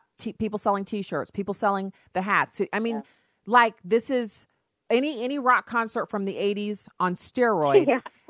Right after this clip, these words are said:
Speaker 1: And it's happened in Philadelphia and, uh,
Speaker 2: Yeah.
Speaker 1: like, Las Vegas. It was the same thing. And it's,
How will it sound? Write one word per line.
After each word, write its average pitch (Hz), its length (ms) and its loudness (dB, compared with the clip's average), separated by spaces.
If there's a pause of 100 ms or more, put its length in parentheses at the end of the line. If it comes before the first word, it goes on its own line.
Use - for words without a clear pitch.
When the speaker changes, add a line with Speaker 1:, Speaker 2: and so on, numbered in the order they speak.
(120)
Speaker 1:
And 233 140 2
it's 247 140 0
happened 247 560 2
in 202 160 -4
Philadelphia 262 920 4 (100)
and, 175 540 -2
uh, 165 300 2
Speaker 2:
Yeah. 147 220 2
Speaker 1:
like, 208 200 2
Las 196 340 4
Vegas. 285 560 2
It 247 60 0
was 262 100 -4
the 269 80 -4
same 277 260 -4
thing. 277 360 -6 (280)
And 262 140 0
it's, - 180 -4